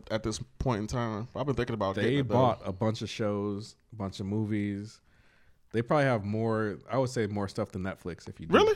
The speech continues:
Speaker 2: if you dig through it.
Speaker 1: Really?
Speaker 2: It's just hard
Speaker 1: Okay.
Speaker 2: to dig through it.
Speaker 1: Okay.
Speaker 2: Um, but yeah, they got, they got a lot of shit on their site.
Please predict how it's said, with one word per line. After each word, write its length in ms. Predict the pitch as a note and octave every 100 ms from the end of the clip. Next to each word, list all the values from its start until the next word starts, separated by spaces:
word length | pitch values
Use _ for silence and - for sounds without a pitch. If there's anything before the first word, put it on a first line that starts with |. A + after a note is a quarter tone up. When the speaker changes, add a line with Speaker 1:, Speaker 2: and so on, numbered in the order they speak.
| -
Speaker 2:
if 140 | - A2+
you 80 | A2+
dig 260 | A#2+ G#2
through 220 | B2+ C#3 D3+
it. 140 | - -
Speaker 1:
Really? 240 | F#4+ B2
Speaker 2:
It's 180 | G#2+ G#2+
just 160 | F3 -
hard 120 | D#3+
Speaker 1:
Okay. 60 | F2
Speaker 2:
to 20 |
dig 220 | F#2+ E2+
through 220 | G#2 F2+
it. 100 | D#2
Speaker 1:
Okay. 380 | B2 C3 A2+ G#2+ - - - A2
Speaker 2:
Um, 400 | G2+ F2+ E2 F#2 G#2+ _ _ _ _ _ -
but 100 | F#2+
yeah, 160 | E2+
they 140 | F#2 G#2
got, 180 | D#2
they 80 | G#2
got 160 | G#2 F2
a 40 |
lot 380 | F2 F#2+ F#2+ F2+
of 60 | F#2
shit 180 | G2
on 120 | E2 E2
their 100 | D#2+
site. 340 | - -